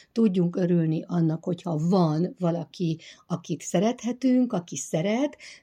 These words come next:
i-, igyekezzünk úgy élni, hogy legyen olyan, akit szerethetünk, és ő szeret. Tehát, hogy ezek, ö, ezek a, az emberi kapcsolatok és, ö, érzések, ö,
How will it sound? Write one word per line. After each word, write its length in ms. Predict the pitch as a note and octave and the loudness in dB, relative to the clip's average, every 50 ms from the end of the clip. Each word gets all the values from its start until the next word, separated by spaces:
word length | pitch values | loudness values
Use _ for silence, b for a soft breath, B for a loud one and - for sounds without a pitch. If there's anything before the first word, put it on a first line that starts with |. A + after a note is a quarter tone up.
| B - _ | B -20 _
i-, 220 | - D4+ - - - _ _ _ _ _ _ _ - - | 0 0 0 0 -2 _ _ _ _ _ _ _ 0 4
igyekezzünk 680 | - B3+ A3 A#3+ - - G#3+ G#3 - - G#3+ G#3 - | 6 8 8 8 6 6 2 0 2 2 2 2 2
úgy 200 | A3+ G3 G3 F3+ | 0 2 4 4
élni, 240 | G3+ F3+ F3 F3+ F#3 | 6 6 6 6 4
hogy 180 | F3+ F3+ F3 | 4 4 4
legyen 420 | E3+ F#3+ G3+ G3+ F3+ F3 F3 D#3+ D#3 | 6 6 6 6 6 6 4 4 4
olyan, 380 | D3+ D3 C#3+ C#3 C#3 C#3 D3 | 2 2 0 -2 -2 -4 -6
akit 320 | - - - - - E3+ E3+ | -6 -8 -6 -4 -4 -4 -2
szerethetünk, 840 | - - E3+ E3+ E3+ F3+ E3+ - E3+ E3+ D#3 - F3 D#3+ F3 E3+ - | -2 -2 -2 0 -2 -4 -4 -6 -8 -8 -4 -2 0 0 0 -2 -2
és 280 | E3 D#3 E3+ E3 - - | -2 -4 -4 -4 -4 -6
ő 160 | F#3 F3 F3+ | -6 -6 -6
szeret. 540 | - - - F3+ F3 G3 G#3+ B3 C#4+ C#4+ - B B B B | -6 -6 -4 -4 -4 -2 -2 -2 -4 -4 -6 B B B B
Tehát, 140 | B G3 F3+ G3 | B -2 0 0
hogy 140 | F#3 - - | 0 0 0
ezek, 440 | - A#3 A3 - G#3+ F3+ F#3 - - | 0 0 2 2 2 2 0 0 0
ö, 180 | G3+ F3+ F3 F3 F3 - b b b - - - | 0 0 0 0 -2 -6 b b b -16 -6 -2
ezek 460 | G#3 F#3+ F#3 F#3+ E3+ D#3+ D#3+ - - | -2 0 0 2 0 0 -2 -4 -4
a, 500 | F3 D#3+ D3+ D#3 D#3 D#3+ D#3+ D#3 - - | -4 -2 -2 -2 -4 -4 -4 -4 -4 -6
az 220 | - - D#3+ - - - | -6 -8 -8 -8 -10 -8
emberi 1120 | A3 G3+ F3+ F3 E3 E3 E3+ F3 F3+ - D#3+ D#3 D#3+ D3 D3 - F3+ E3 F3 G3+ A3+ A#3 B B B B B | -4 -2 0 0 0 0 -2 -8 -10 -10 -4 -2 -2 -2 -2 -2 -2 0 0 0 0 -2 B B B B B
kapcsolatok 680 | B G3+ G3+ - - A#3 G#3+ G3 F#3 F#3+ G#3+ F#3+ F3+ - | B -4 -4 -2 -2 -2 -2 -2 -2 -4 -6 -8 -6 -6
és, 300 | E3+ D#3 D#3 C#3+ - - | -6 -6 -6 -6 -6 -6
ö, 180 | - E3+ D#3+ E3+ F3 - | -4 -4 -4 -4 -6 -6
érzések, 1000 | - F#3 F3 E3+ F3 F3+ E3 E3 E3 - - - - F3 D#3+ D#3 - - - b b b b b b _ | -4 -4 -4 -4 -4 -4 -4 -4 -4 -6 -8 -6 -4 -2 -2 -4 -6 -10 -20 b b b b b b _
ö, 320 | - F3+ E3 D#3 D3+ D3+ | -4 -2 0 0 0 0